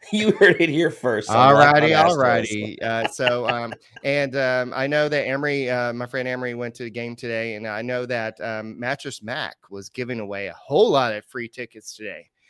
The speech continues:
Speaker 2: Uh, so, uh, props to him. I, I mean, it, it looked like he had, like,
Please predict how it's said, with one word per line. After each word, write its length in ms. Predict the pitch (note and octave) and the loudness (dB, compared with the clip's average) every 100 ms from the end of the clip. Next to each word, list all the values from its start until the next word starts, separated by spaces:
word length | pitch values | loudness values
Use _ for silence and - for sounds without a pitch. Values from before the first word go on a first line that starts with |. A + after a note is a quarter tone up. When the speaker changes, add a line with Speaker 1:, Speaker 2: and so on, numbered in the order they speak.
| _ | _
Speaker 2:
Uh, 180 | A2+ A#2+ | -8 -6
so, 400 | A#2+ C#3 B2 A#2+ | -4 0 2 2
uh, 240 | A#2 A2 A2 F#2+ | -2 -4 -8 -8
props 300 | - D3+ - | -4 -4 -4
to 100 | - | -8
him. 320 | C#3+ C#3 E3 | -4 -4 -2
I, 100 | C3+ | -4
I 220 | G#2+ - - | -4 -8 -8
mean, 260 | C3+ B2 - | -6 -8 -12
it, 120 | B2+ - | -16 -10
it 80 | D#3 | -8
looked 200 | F3 F3 | -8 -8
like 160 | E3 | -10
he 160 | - D#3+ | -8 -8
had, 340 | D3+ C#3 A2 _ | -4 -4 -6 _
like, 160 | G#2+ A2 | -14 -14